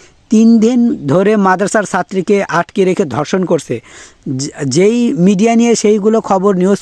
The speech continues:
করছে না, প্রচার করছে না। একজন হিন্দু ব্যক্তি তিন দিন, তিন দিন একজন মুসলিম নারীকে আটকে রেখে ধর্ষণ করলো, এই ব্যাপারে কোনো মিডিয়া মুখ খুলতেছে না, even কি সবাই নীরব হয়ে গেছে।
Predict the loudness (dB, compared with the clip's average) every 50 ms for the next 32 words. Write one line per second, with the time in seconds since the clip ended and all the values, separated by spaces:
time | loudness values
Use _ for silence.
0 | -4 -4 -4 -4 -2 -2 -2 -2 -2 -4 -6 -10 -14 -20 -20 -20 _ _ -4 -2
1 | 0 0 -2 0 0 -2 0 0 -2 -2 -2 -2 -2 0 0 0 2 2 2 2
2 | 2 2 0 -2 -2 _ -4 -4 -4 -6 -10 -18 -20 _ _ _ -2 0 2 2
3 | 2 2 2 0 0 -2 -2 -2 0 2 2 4 4 4 2 0 0 -4 -8 _
4 | _ _ _ _ _ -6 -4 -2 0 0 2 2 2 0 0 0 -2 0 0 0
5 | 0 0 -2 -2 0 0 0 -2 -2 -6 _ _ -20 _ _ _ -4 -4 -4 -4
6 | -2 -2 0 0 2 0 0 -2 -2 -4 -4 -2 -2 -4 -2 -2 0 0 0 -2
7 | -4 -6 -4 -2 0 0 0 0 0 0 0 0 0 0 0 2 0 2 2 2
8 | 0 0 0 -2 -2 -2 -2 -2 -2 -2 -4 -6 -6 -6 -8 -10 -12 -16 -20 -20
9 | -20 -20 -8 _ 0 2 2 2 0 0 0 0 0 0 -2 -2 0 0 0 2
10 | 2 2 2 2 2 2 0 0 0 0 -2 -2 -6 -8 -10 -10 -12